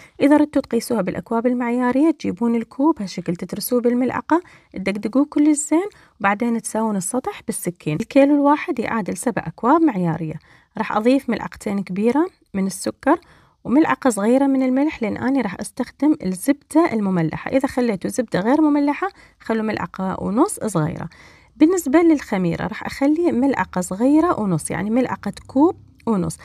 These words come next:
عادة إحنا ما نخلي هواية خميرة بالكليتشة، لكن هاي الكليتشة نريدها لينة، فراح نخلي لها ملعقة ونص. وحتى ريحة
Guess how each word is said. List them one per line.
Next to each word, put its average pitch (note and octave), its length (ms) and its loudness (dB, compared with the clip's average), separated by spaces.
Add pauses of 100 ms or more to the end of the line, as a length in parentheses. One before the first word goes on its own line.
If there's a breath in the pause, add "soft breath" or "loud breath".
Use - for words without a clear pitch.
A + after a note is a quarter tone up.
(260 loud breath)
عادة B3+ 400 2
إحنا - 200 -4
ما A#3 80 0
نخلي A3+ 340 -2
هواية A3+ 280 0
خميرة A3+ 380 -2
بالكليتشة، A3+ 600 -2 (100)
لكن G3+ 280 -4
هاي G#3+ 160 -2
الكليتشة G3+ 500 -4
نريدها A#3+ 360 0
لينة، C#4+ 300 2 (340 soft breath)
فراح F#3+ 280 -6
نخلي A3+ 280 -4
لها F#3+ 120 -2
ملعقة B3+ 400 -2
ونص. C#3+ 320 -4
وحتى A3+ 340 0
ريحة C#4+ 220 -2